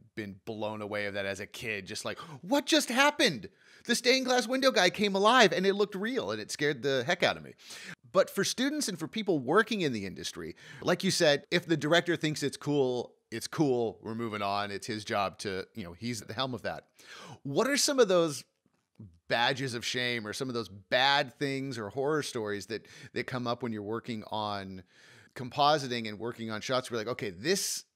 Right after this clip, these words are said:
is where this is gonna go bad. These are the things we should have fixed before it got to post." <laughs> Some of the things that we go,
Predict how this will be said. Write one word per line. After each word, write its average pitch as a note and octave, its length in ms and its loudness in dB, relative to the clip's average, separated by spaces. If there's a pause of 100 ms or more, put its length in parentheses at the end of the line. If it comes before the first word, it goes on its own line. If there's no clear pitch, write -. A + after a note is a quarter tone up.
(160)
is C3 160 -8
where B2+ 220 2
this A#2 240 -4
is A2+ 100 -6
gonna G2+ 220 -6
go F#2 120 -10
bad. - 300 -12
These C#3+ 220 -2
are C#3+ 40 -2
the C3 60 -4
things A#2+ 240 -6
we A2 120 -8
should G#2+ 160 -8
have G2 100 -10
fixed - 560 -10 (580)
before B2+ 440 -2
it - 80 -10
got A#2 180 -6
to C#3 100 -4
post." - 480 -6
<laughs> - 120 -6
Some D3+ 120 -6
of D#3 60 -2
the C#3 120 -2
things B2+ 320 -2
that C3+ 80 -6
we B2 80 -6
go, A2+ 140 -4